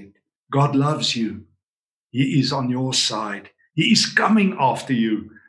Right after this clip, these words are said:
He is relentless in his love." Kom ons bid. Dankie, Here, dat U op my hake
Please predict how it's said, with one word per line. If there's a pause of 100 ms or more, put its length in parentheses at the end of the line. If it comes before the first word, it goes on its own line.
(140)
He
is
relentless (320)
in
his
love." (560)
Kom
ons
bid. (800)
Dankie,
Here,
dat
U
op
my
hake